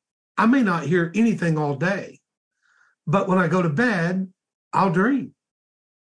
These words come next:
And many times, just like the Appeal to Heaven dream. It, and that's kind of what I started with, because we, we got an invitation to go to North Carolina and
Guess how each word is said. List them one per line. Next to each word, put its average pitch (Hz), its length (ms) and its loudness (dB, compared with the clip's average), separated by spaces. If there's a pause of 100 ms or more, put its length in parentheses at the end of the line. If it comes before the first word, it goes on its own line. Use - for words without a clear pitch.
(140)
And 185 340 2
many 277 300 2
times, 240 580 -4 (480)
just 214 200 -4
like 247 200 0
the 214 100 2
Appeal 208 320 2
to 190 100 0
Heaven 202 280 -2
dream. 123 420 -8
It, 175 180 -2 (500)
and 165 100 2
that's 185 240 -2
kind 262 180 0
of 220 60 2
what 180 140 2
I 151 40 -2
started 196 420 -2
with, 120 220 -10 (680)
because 165 320 0
we, 156 300 0
we 165 160 0
got 185 220 0
an 175 100 0
invitation 175 600 -2
to 165 60 0
go 151 160 0
to 143 80 -2
North 143 280 -6
Carolina 180 540 0
and 143 220 -4